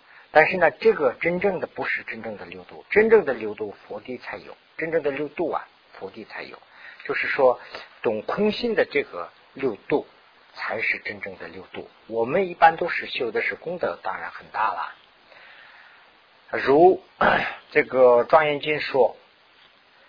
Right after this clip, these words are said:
受用身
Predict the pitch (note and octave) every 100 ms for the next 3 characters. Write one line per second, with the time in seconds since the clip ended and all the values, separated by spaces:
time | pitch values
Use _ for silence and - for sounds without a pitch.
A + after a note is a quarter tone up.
0 | _ - - - A3+ C3+ F2 _ _ _
1 | _ _ _ _ _ _ _ G3 E3 E3+
2 | A#2 - _ _ - - D3+ D3+ D3+ D3